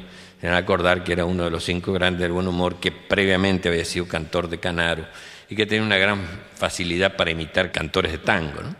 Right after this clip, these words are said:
Y entre las cosas que me contó Guillermo Rico, esto, una historia que puede ser la de ustedes o la mía, los que venimos del interior a una ciudad a trabajar. Casi siempre cuando se viene, se viene con un dato cierto. "Andá a este hotel".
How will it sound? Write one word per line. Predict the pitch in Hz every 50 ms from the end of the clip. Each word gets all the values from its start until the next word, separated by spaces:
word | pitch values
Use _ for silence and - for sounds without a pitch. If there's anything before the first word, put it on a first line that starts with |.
| - - - _ _ _ _ _ _ _ _ _ _ _ _ -
Y | 101 101
entre | 98 98 - 110 104
las | 95 -
cosas | - 131 127 143
que | 135 127
me | 120 110
contó | 104 104 98 92 123 120
Guillermo | 117 107 113 113 110 110
Rico, | 101 98 104 110 - 120
esto, | 104 98 - 101 95 - - - - - - - - - -
una | 196 165
historia | 123 - - 135 135 139 127
que | 95
puede | - 110 104
ser | - 113 104
la | 104 95 87 85
de | 80 82 78
ustedes | - - 139 143 131 120 104 95 85
o | 82 85 78 73
la | 76 80 78
mía, | 98 117 123 113 101 92 85 - - - - - - - -
los | - 104 -
que | - 139
venimos | 135 135 143 151 156 151 147 135 123 107 - - - -
del | 107 101 101 104
interior | 104 98 107 107 110 117 123 123 117
a | 104
una | 104 117 123 120
ciudad | 107 - - 101 98 110 117 113 107 - - - - - - - - - - - _
a | - 90 -
trabajar. | - 80 73 73 - - - - - - - - - -
Casi | - 139 131 147 147
siempre | - 202 214 208 214 185
cuando | 170 151 135 117
se | - - 113
viene, | 113 147 190 214 190 143
se | - 113
viene | 107 113 113 117 104
con | - 95 92
un | 92 92
dato | 90 104 107 - - 87
cierto. | - - 110 95 80 76 - - - - - - - - - - -
"Andá | - 87 90 98 123
a |
este | 117 - - 92
hotel". | - - - 78 69 71 - -